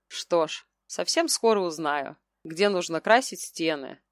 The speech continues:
а главное, зачем. То, что сегодня откроется часть тайны, не сомневался.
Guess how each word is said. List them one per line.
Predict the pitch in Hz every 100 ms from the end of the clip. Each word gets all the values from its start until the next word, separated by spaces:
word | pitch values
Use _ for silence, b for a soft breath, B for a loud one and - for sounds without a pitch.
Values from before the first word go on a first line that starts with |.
| _
а | 160
главное, | 156 170 196 180 185 180 -
зачем. | 160 170 180 - - 139 131 - _ _ _ _
То, | 180
что | - 180
сегодня | - 170 175 160 165
откроется | - 175 165 -
часть | - 170 165 -
тайны, | 233 277 262 254 247 -
не | 226
сомневался. | - 208 202 185 165 170 - -